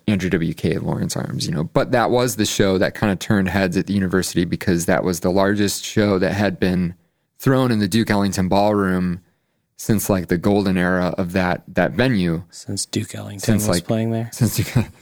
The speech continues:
Speaker 1: <laughs> they had, like, Radiohead there, or they had,
Speaker 2: Oh, all
Speaker 1: uh,
Speaker 2: right. Well, that
Speaker 1: they one time had a show that was, I think, uh, Red Hot Chili Peppers, Smashing Pumpkins, and Pearl Jam.
Speaker 2: Yeah,
Speaker 1: The
Speaker 2: that
Speaker 1: same
Speaker 2: tour
Speaker 1: show.
Speaker 2: also played the Union Ballroom at Michigan State.
Speaker 1: Okay.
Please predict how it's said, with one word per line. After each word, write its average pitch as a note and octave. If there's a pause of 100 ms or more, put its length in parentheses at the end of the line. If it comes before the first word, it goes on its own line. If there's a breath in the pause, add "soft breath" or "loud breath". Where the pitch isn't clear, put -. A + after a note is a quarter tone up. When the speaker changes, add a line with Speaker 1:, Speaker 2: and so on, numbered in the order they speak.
(120)
Speaker 1:
<laughs> -
they C#3
had, D3+
like, B2+
Radiohead A2+
there, G2+
or G#2
they G#2
had, A2
Speaker 2:
Oh, C3+
all G#2
Speaker 1:
uh, C3+
Speaker 2:
right. A#2
Well, A#2
that -
Speaker 1:
they A#2+
one C3
time B2+
had G#2+
a G#2
show G2+
that F#2
was, F#2
I F2+
think, F#2
uh, F2
Red F#2
Hot G2
Chili G2
Peppers, F#2+
Smashing F2+
Pumpkins, F#2
and F2+
Pearl F2+
Jam. -
Speaker 2:
Yeah, C3
Speaker 1:
The -
Speaker 2:
that B2
Speaker 1:
same F3
Speaker 2:
tour B2+
Speaker 1:
show. -
Speaker 2:
also B2
played A2+
the A2+
Union A2
Ballroom G#2+ (460)
at A2
Michigan A2
State. G#2+ (160)
Speaker 1:
Okay. A#2+